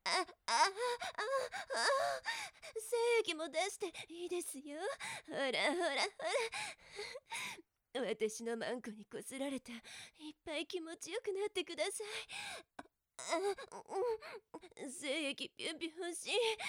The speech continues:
精液ピュンピュン。マンコでクチクチされていっちゃえ。チンポいっちゃえ。ビュービューしちゃえ。<laughs>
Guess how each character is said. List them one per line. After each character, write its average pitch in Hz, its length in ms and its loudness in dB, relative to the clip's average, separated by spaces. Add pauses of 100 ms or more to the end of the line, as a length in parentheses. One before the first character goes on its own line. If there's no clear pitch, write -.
(160)
精 - 180 -4 (280)
液 - 280 -6
ピ - 100 -6
ュ - 20 -2
ン - 20 -2 (180)
ピ 539 100 2
ュ - 1400 -6
ン。 - 0 -
マ 226 160 2
ン 247 120 -2
コ 208 100 -8
で 175 140 -12
ク - 200 -10
チ - 160 -4
ク - 100 -14
チ - 140 -8
さ 240 180 -8
れ 196 100 -8
て 233 120 -14
い 247 180 -10
っ - 40 -12 (120)
ち - 140 -8
ゃ - 20 -18
え。 - 40 -20 (720)
チ 349 200 0
ン 359 80 -2
ポ - 120 -12 (100)
い 330 160 -2
っ - 60 -10 (100)
ち - 120 -10
ゃ - 40 -12
え。 - 20 -12 (720)
ビ 277 320 -4
ュ - 0 -
ー - 40 -8
ビ - 140 -10
ュ - 200 -12
ー 294 40 -20
し - 240 -14
ち 330 100 -8
ゃ 320 40 -10
え。 311 40 -20 (2250)
<laughs> 466 520 -2